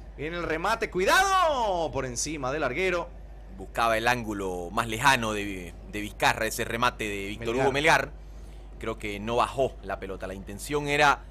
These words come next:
Speaker 2: bastante dañina de Melgar, pero la pelota no termina bajando.
Speaker 1: ¿Cómo lo ves a Melgar después de haberlo conocido, por ejemplo, en su etapa en Blooming?
Speaker 2: Sí, me
Speaker 1: En Santa Cruz, ¿no?
Speaker 2: Sí, era un Melgar que venía de mostrar cosas interesantes en Cochabamba.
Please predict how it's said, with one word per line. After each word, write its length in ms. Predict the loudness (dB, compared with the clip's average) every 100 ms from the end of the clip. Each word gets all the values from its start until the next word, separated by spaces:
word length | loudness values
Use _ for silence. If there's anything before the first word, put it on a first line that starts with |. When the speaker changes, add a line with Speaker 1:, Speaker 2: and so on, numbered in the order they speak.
| -16 -16 0
Speaker 2:
bastante 540 | 0 2 2 2 4
dañina 560 | 6 8 6 4 2 -2 -12 -16 -16 -10
de 60 | -6
Melgar, 380 | -2 2 2 2
pero 180 | 2
la 80 | 2
pelota 220 | 0 -2
no 100 | -2
termina 240 | 0 0 0
bajando. 200 | 0 -4
Speaker 1:
¿Cómo 140 | -6
lo 140 | -4 -2
ves 200 | -2 -2
a 80 |
Melgar 520 | -4 -4 -2 0 0 -2
después 320 | -6 -4 -2
de 80 | 0
haberlo 360 | 0 -2 -2
conocido, 680 | -2 -4 -4 -2 0 0 0
por 160 | 0 -2
ejemplo, 480 | 0 -2 -2 -2
en 80 | -2
su 100 | -2
etapa 360 | -2 0 0 0
en 100 | 0
Blooming? 420 | 0 0 0 -6
Speaker 2:
Sí, 220 | -4 -4
me 440 | -4 -6 -6 -6 -4
Speaker 1:
En 80 |
Santa 380 | -2 -2 0 -2
Cruz, 320 | 2 0 0
¿no? 180 | -4 -6 -8 -16 -12
Speaker 2:
Sí, 300 | -6 -4 0
era 140 | 2 2
un 80 |
Melgar 380 | 2 4 6 6
que 360 | 4 4 2 -2 -12 -16 -10
venía 760 | -4 -2 0 4 6 8 6 4
de 160 | 0 -2
mostrar 360 | -2 0 0 2
cosas 320 | 0 2 0
interesantes 680 | 0 -2 -2 0 -2 -2 -6
en 100 | -4
Cochabamba. 640 | -2 4 4 6 2 0